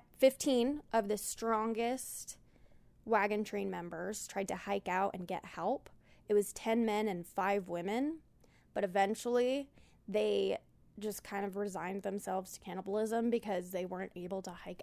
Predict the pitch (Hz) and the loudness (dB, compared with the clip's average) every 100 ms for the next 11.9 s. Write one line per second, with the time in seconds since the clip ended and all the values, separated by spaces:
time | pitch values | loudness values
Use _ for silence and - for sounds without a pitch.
0 | - 170 226 277 - - - - - - | -8 -4 -4 -4 -14 -20 -20 -20 -14 -6
1 | 208 190 196 190 208 190 - - - 202 | -2 -2 -4 -4 -4 -6 -14 -10 -6 -4
2 | 196 - 180 - - 190 180 180 180 180 | -6 -10 -10 -10 -12 -8 -8 -6 -8 -10
3 | 185 165 175 - 175 180 180 143 160 185 | -12 -10 -10 -10 -10 -12 -10 -12 -12 -16
4 | - - - - _ - - 226 220 208 | -18 -20 -20 -20 _ -8 2 4 6 2
5 | - - - _ _ _ _ _ _ - | -4 -18 -20 _ _ _ _ _ _ -18
6 | - 226 - - - _ - _ - _ | -8 -8 -8 -20 -20 _ -20 _ -20 _
7 | _ _ _ _ - - - - 247 233 | _ _ _ _ -20 -20 -12 -4 2 2
8 | 220 247 262 277 262 220 - _ _ - | 0 -2 0 0 0 -4 -10 _ _ -20
9 | - _ 214 208 - 247 254 262 240 233 | -20 _ -14 -12 -2 2 4 4 4 2
10 | 226 220 208 - - - - - _ - | 2 0 -6 -10 -20 -20 -20 -20 _ -20
11 | - - 190 - - 220 226 226 233 | -16 -10 -8 -10 -10 -10 -4 -4 -4